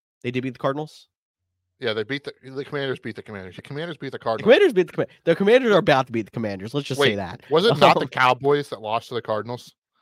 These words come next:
Speaker 1: Yes, it was.
Speaker 2: Okay.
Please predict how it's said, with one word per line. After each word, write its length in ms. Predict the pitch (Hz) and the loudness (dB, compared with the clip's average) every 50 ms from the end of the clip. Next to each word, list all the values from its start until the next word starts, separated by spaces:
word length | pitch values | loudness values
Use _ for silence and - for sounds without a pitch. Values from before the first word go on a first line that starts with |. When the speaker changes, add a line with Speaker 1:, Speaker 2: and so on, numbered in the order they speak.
| _ _ _ _ _ _ _ _ _ _ _ _ - | _ _ _ _ _ _ _ _ _ _ _ _ 0
Speaker 1:
Yes, 800 | 127 120 123 139 147 151 156 147 143 135 123 113 104 - - - | 2 4 6 6 8 8 8 8 6 4 4 0 -2 -4 -8 -10
it 140 | 123 120 | -10 -10
was. 1160 | 117 120 120 120 127 131 135 135 135 131 127 123 120 113 104 98 87 - 110 - - - - _ - 143 | -10 -14 -14 -8 -4 -2 0 0 0 0 0 -2 -4 -6 -8 -10 -14 -16 -18 -20 -20 -20 -20 _ -16 -16
Speaker 2:
Okay. 280 | 139 - - 135 110 - | -16 -14 -12 -14 -14 -14